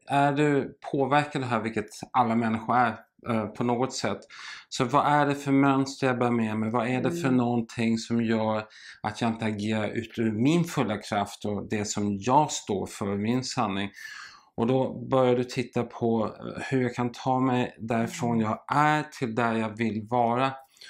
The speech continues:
Speaker 1: Och ge upp den här bundenheten. Och det här är inte helt enkelt, för att vi, vi kan tycka jättemycket om vår mamma, men det kan finnas väldigt stora problem vi behöver göra upp med. Och det kan vara tvärtom, om man inte tycker om sin mamma så mycket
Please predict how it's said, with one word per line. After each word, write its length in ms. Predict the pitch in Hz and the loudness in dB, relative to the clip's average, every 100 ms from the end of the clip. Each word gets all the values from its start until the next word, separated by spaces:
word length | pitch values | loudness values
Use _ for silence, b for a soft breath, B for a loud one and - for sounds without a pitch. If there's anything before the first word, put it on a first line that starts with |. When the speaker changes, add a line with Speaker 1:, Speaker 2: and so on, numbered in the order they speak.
| B B | B B
Speaker 1:
Och 60 | 120 | 2
ge 60 | 127 | 4
upp 220 | 139 - | 4 2
den 100 | 135 | 0
här 120 | 123 | 2
bundenheten. 640 | 113 117 113 113 113 120 120 | 2 4 4 2 0 0 0
Och 60 | |
det 80 | 120 | 0
här 160 | 139 170 | 0 0
är 40 | |
inte 120 | 170 139 | -2 -4
helt 480 | 131 131 123 - - - - | 0 0 0 -4 -20 -10 -2
enkelt, 460 | 160 156 - 107 | -2 -2 -2 -4
för 160 | - 131 | -2 -2
att 120 | 127 - B B B B B _ _ | -2 -8 B B B B B _ _
vi, 240 | - 147 151 | -2 0 0
vi 80 | 156 | -2
kan 400 | 156 160 165 165 | -2 0 -2 -4
tycka 400 | - 170 - 156 - - 123 131 127 185 | -2 -2 2 2 2 -6 -8 -8 -2 -2
jättemycket 540 | 165 - 165 170 - | 0 0 0 0 2
om 200 | 156 143 | 2 4
vår 120 | 135 | 4
mamma, 440 | 139 135 123 143 147 | 6 4 4 2 2
men 100 | 143 | 0
det 60 | 131 | 0
kan 260 | 139 131 | 0 -4
finnas 500 | - 135 127 127 - 113 113 - - | -2 -2 0 -2 -6 -6 -6 -10 0
väldigt 360 | 180 151 131 - | 2 2 0 -4
stora 300 | - 123 117 | 0 2 2
problem 480 | 117 110 101 107 107 | 0 -4 -2 0 0
vi 100 | 107 | 0
behöver 300 | 110 104 104 | 0 0 0
göra 260 | 104 101 | 0 0
upp 260 | 107 101 - | -2 -6 -4
med. 220 | 101 123 - B B B B | -2 -2 -6 B B B B
Och 120 | 127 | -2
det 60 | 131 | 0
kan 220 | 131 131 | 0 0
vara 120 | 127 | 0
tvärtom, 460 | 123 131 113 - 123 | 0 -2 -2 -2 0
om 120 | 117 | 0
man 100 | 120 | 0
inte 300 | 131 123 - | 2 0 -2
tycker 260 | 147 165 135 | -4 -2 0
om 200 | 117 104 | 0 -2
sin 200 | - 117 | 0 2
mamma 240 | 110 107 | 2 0
så 160 | 101 113 | -2 -2
mycket 500 | 110 104 - 110 107 | -2 -2 -4 -4 -4